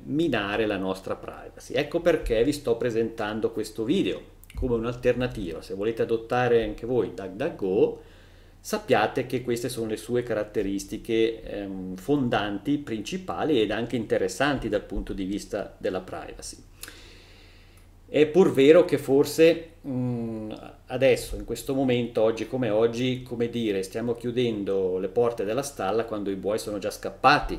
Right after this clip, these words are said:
eh, un modo di dire, ovvero usando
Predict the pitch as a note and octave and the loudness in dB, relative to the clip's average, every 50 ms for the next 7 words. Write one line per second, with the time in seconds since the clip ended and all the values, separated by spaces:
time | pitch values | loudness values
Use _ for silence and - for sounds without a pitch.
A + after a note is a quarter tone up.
0 | - - - A#2+ B2+ A#2 F#2+ F#2+ G2+ G#2+ A2 G#2 G#2+ G#2 G2+ G#2+ G#2 A2+ A2 F#2 | -8 -6 -4 -4 -4 -4 -6 -6 -4 -2 -2 -2 -2 -4 -4 -6 -6 -6 -6 -6
1 | F2+ - - - - - - B2+ A2+ - C3 B2 A2 G2+ F#2 F2+ F2 - - G#2 | -6 -8 -8 -10 -8 -6 -4 -4 -2 0 0 2 2 2 0 0 -2 -4 -6 -6
2 | A2 G#2+ A#2+ B2+ C3 B2+ A#2 G#2+ G2 G2+ G2 F#2 - - | -2 -2 0 0 0 -2 -2 -2 -2 -2 -2 -2 -4 -6